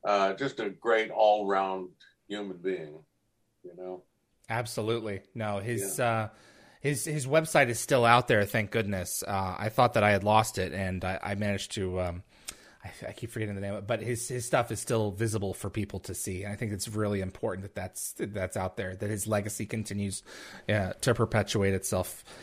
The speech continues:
Speaker 2: Very much so. And, you know, the nice thing about it is, you know, we can also turn on Stargate, and we can turn
Speaker 1: And
Speaker 2: on,
Speaker 1: we can
Speaker 2: you know,
Speaker 1: see him.
Speaker 2: X-Files and Twin Peaks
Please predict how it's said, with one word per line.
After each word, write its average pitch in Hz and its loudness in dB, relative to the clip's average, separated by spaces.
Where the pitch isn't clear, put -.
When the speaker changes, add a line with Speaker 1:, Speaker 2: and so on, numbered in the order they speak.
Speaker 2:
Very 120 6
much 110 4
so. 101 2
And, 143 6
you 160 6
know, 165 12
the 151 10
nice 156 10
thing 151 8
about 139 8
it 139 6
is, 160 10
you 107 -2
know, 127 0
we 120 4
can 127 6
also 127 8
turn 127 6
on 123 8
Stargate, 123 6
and 110 4
we 107 0
can 104 -2
turn 110 0
Speaker 1:
And 107 4
Speaker 2:
on, 104 2
Speaker 1:
we - 4
can - 0
Speaker 2:
you 147 4
know, 113 2
Speaker 1:
see 165 4
him. 147 12
Speaker 2:
X-Files 131 12
and 113 0
Twin 143 2
Peaks 143 0